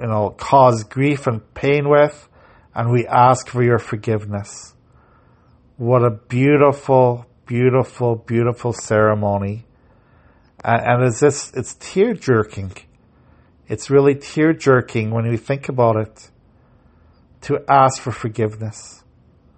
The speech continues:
So I've talked a lot today, all right? This was very, um, deep subject, emotional,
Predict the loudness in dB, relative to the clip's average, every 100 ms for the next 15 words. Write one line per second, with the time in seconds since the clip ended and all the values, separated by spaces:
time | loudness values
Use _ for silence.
0 | _ _ _ _ _ _ _ _ _ _
1 | _ _ _ -12 -2 0 0 0 0 0
2 | 0 2 4 4 0 -6 -4 -4 -6 _
3 | _ _ _ _ _ _ _ _ _ -8
4 | -6 -8 -12 _ _ _ _ _ _ _
5 | _ _ -10 -8 -2 -2 -2 -6 -6 0
6 | 2 2 0 -2 -8 -20 _ _ _ _
7 | _ _ -8 -4 -2 -4 -8 -12 -18 _
8 | -12 -4 -4 -4 _ _ _ -16 -2 -2
9 | 0 -2 -4 -6 -12 -6 -4 -4 -6 -6
10 | -6 -6